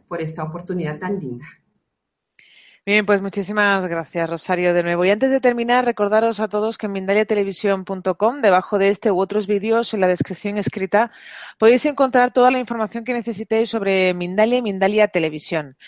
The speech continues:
Speaker 2: ¿Para qué? Pues para informaros de próximas conferencias en directo y recibir recordatorios. También para haceros voluntarios o voluntarias de Mindalia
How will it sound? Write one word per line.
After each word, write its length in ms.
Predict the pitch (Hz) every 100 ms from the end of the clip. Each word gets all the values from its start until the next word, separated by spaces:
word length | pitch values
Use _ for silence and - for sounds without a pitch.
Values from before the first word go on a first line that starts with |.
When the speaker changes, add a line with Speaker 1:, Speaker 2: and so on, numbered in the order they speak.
| - -
Speaker 2:
¿Para 220 | 196 196
qué? 240 | - 190 175
Pues 180 | 185 180
para 140 | 196
informaros 440 | 202 220 233 294 285
de 80 |
próximas 360 | 220 214 240 240
conferencias 840 | - 202 196 196 - 226 226 220
en 100 | 208
directo 320 | 190 196 190 262
y 40 |
recibir 340 | 208 190 190
recordatorios. 800 | 196 214 208 165 165 156 127 135 - - -
También 260 | 190 214
para 140 | 220 254
haceros 340 | 202 247 247
voluntarios 920 | 226 214 185 202 220 247 240 240 240 233
o 180 | 208
voluntarias 540 | 190 190 202 220 214 233
de 80 | 208
Mindalia 500 | 202 196 196 254